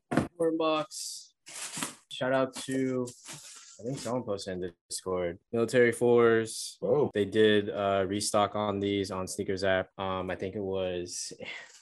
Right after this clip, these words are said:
Speaker 1: what was it, Adrian that said, <laughs> like, "Oh, they must have found, like, a, like, a
Speaker 2: <laughs>
Speaker 1: missing, like, box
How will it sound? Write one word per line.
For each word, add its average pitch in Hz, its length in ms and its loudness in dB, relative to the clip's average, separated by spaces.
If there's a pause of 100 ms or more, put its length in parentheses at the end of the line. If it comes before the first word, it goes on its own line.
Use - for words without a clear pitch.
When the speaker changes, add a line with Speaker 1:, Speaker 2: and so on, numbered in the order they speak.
(540)
Speaker 1:
what 101 120 0
was - 120 0
it, 82 140 -6 (120)
Adrian 101 500 2
that 104 180 2
said, 107 360 2
<laughs> - 0 -
like, 107 500 2 (580)
"Oh, 110 220 8
they 107 140 8
must 107 220 4
have 107 140 4
found, 101 300 4
like, 101 220 2
a, 98 400 2 (340)
like, 101 220 0
a 98 440 4 (180)
Speaker 2:
<laughs> - 180 -8
Speaker 1:
missing, 143 600 8
like, 127 300 6 (100)
box 113 720 4